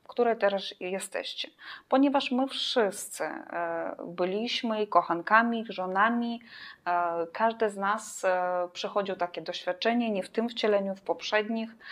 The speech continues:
albo będzie jeszcze przychodzić, więc tutaj, e, absolutnie nie o to chodzi, żeby tutaj, em, u kogoś wywołać jakieś poczucie winy i tak dalej. Nie, odwrotnie,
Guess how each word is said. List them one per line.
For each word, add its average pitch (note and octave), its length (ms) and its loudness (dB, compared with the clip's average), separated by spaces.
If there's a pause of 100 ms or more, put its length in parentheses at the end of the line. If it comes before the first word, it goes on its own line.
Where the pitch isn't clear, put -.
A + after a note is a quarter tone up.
(240)
albo F3 260 0
będzie A3+ 360 2
jeszcze A3+ 260 -2
przychodzić, G3+ 520 -4
więc F3+ 380 -8
tutaj, A#3 320 0
e, - 600 -10 (300)
absolutnie G3 800 -4
nie G3 200 -2
o F#3+ 60 0
to F#3 120 -4
chodzi, - 440 -8 (180)
żeby F#3+ 240 -8
tutaj, G3 520 -2
em, - 500 -4 (1200)
u G3+ 80 -6
kogoś G#3 320 0
wywołać F#3+ 460 4
jakieś F3 240 -6
poczucie F#3+ 520 -6
winy A3 320 0
i G3 60 -8
tak F#3+ 180 -2
dalej. D#3 420 -4
Nie, A3 340 -2
odwrotnie, A3 760 -2